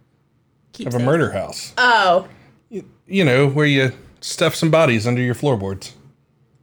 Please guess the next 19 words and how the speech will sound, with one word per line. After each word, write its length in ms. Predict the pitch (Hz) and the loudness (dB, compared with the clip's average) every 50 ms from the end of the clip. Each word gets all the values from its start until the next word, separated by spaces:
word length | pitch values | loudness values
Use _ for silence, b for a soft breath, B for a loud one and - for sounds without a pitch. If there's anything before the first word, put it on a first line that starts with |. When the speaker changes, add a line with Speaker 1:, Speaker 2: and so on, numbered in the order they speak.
| _ _ _ - | _ _ _ -14
Speaker 1:
Are 60 | 214 | -12
you 160 | 196 208 285 302 | -10 -8 -8 -8
foreshadowing 600 | - 403 381 - - 180 - 151 170 190 214 220 | -6 -8 -6 -6 -6 -8 -6 -6 -6 -6 -6 -8
right 160 | 226 226 208 | -8 -6 -4
now? 140 | - 151 165 | -2 -2 0
Speaker 2:
I 80 | 165 165 | 2 2
am 200 | 196 277 330 320 | 2 2 2 2
foreshadowing. 720 | 285 262 208 156 - - - 147 131 120 117 - 95 95 | 2 2 2 2 2 2 2 4 4 4 4 4 2 2
Speaker 3:
<laughs> 1300 | 247 220 202 - - - - 190 - 160 - - 147 214 - 180 - - - 180 - - - 190 151 - - 165 - - - - - - - - - | 2 0 0 -2 -2 -2 -2 -2 -2 -2 -4 -4 -4 -4 -4 -4 -4 -6 -6 -8 -8 -8 -8 -10 -10 -10 -12 -16 -16 -16 -16 -18 -18 -18 -20 -20 -20
Speaker 1:
It's 80 | - - | -20 -18
like, 240 | 226 208 202 - - | -16 -16 -14 -12 -10
where 80 | 226 | -10
are 40 | 262 | -10
you 140 | 330 320 269 | -10 -10 -8
going 240 | - 202 220 233 180 | -6 -6 -6 -6 -8
with 160 | 180 185 - | -10 -10 -8
this? 220 | - - 247 - - B B B B B B B B B B _ - | -6 -8 -8 -8 -10 B B B B B B B B B B _ -12
Speaker 3:
These 400 | 196 190 269 285 311 370 359 294 | -6 -2 0 2 2 2 2 2
murders 640 | 254 247 240 233 226 220 214 208 202 202 202 208 | 2 2 4 4 4 4 4 4 4 4 2 0